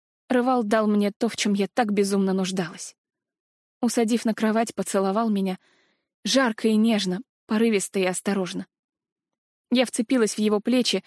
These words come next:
желая притянуть ещё ближе. Рывал зарылся руками в мои волосы. Оторвавшись от губ, принялся целовать шею. Я изогнулась, застонала от закруживших меня эмоций.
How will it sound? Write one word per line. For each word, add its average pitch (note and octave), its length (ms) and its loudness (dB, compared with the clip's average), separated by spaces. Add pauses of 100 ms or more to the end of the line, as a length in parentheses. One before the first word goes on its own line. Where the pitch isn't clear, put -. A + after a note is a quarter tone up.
(240)
желая A3 320 4
притянуть G#3+ 460 -2
ещё G#3+ 300 0
ближе. F#3 360 0 (840)
Рывал A#3 300 4
зарылся G#3+ 360 2
руками G3+ 320 0
в F#3 60 -2
мои F#3+ 180 2
волосы. F3 460 -4 (580)
Оторвавшись A3+ 640 0
от G#3 100 -2
губ, A#3 260 -4 (420)
принялся A3 480 2
целовать G3+ 380 0
шею. F3 340 -4 (680)
Я C4 220 4
изогнулась, A#3 800 2 (160)
застонала A3 680 0
от F#3 80 0
закруживших G3+ 560 -2
меня F#3+ 260 0
эмоций. F#3 480 -4